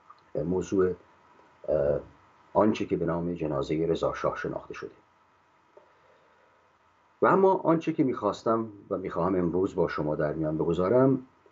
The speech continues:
اه، انگیزه من در، اه، پرداختن به این موضوع سخنانی است که در چند هفته گذشته از زبان، اه،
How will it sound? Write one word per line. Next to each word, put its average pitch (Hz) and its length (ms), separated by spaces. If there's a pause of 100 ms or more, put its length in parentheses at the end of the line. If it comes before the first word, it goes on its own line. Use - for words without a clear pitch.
(500)
اه، 87 220 (140)
انگیزه 107 720
من 123 360 (340)
در، 92 220
اه، 85 80 (1700)
پرداختن 175 640
به 107 80
این 107 160
موضوع 98 500 (380)
سخنانی 131 680
است 139 120
که 131 80
در 101 180
چند 85 360
هفته 110 420
گذشته 101 500
از 90 120
زبان، 82 340
اه، 98 140